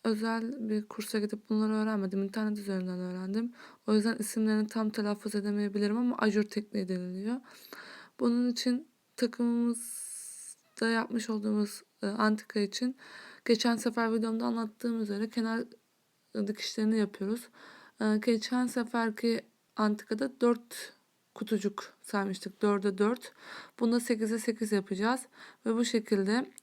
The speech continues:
e, ipliklerimizin saçaklarından ayıracağız. Yine, e, videoda görüldüğü gibi. Saçaklarını ayırdıktan sonra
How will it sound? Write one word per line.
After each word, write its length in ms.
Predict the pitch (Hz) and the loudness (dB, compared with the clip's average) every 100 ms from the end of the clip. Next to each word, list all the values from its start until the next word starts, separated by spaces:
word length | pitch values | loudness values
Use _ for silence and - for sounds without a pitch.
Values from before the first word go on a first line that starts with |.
| - - | -10 0
e, 60 | 208 196 196 196 202 202 - - - _ _ - | 2 2 0 -2 -4 -8 -20 -20 -20 _ _ -2
ipliklerimizin 640 | 233 233 220 220 214 214 | 0 0 2 4 4 4
saçaklarından 640 | 240 240 226 214 208 208 233 | 0 -2 -2 -2 -2 0 0
ayıracağız. 640 | 214 202 185 196 233 254 | 2 0 0 -2 -2 0
Yine, 300 | 214 202 233 - _ _ _ _ - | 2 2 0 -8 _ _ _ _ -10
e, 240 | 214 196 196 | -4 -2 0
videoda 280 | 202 196 196 | 0 0 0
görüldüğü 460 | 190 190 185 190 | 0 -2 -2 -2
gibi. 400 | 185 180 226 269 - _ _ _ _ _ _ _ _ _ _ _ - _ _ _ _ _ _ _ _ _ _ _ _ _ _ _ _ _ _ _ _ _ _ _ _ _ _ _ _ _ _ _ _ - | -2 0 0 0 -4 _ _ _ _ _ _ _ _ _ _ _ -20 _ _ _ _ _ _ _ _ _ _ _ _ _ _ _ _ _ _ _ _ _ _ _ _ _ _ _ _ _ _ _ _ -8
Saçaklarını 640 | 240 226 240 254 247 247 | -4 -2 -2 0 0 2
ayırdıktan 580 | 247 240 226 - 262 254 | 2 0 -2 -4 -2 -2
sonra 580 | - 104 196 214 240 | -2 -2 0 -2 -4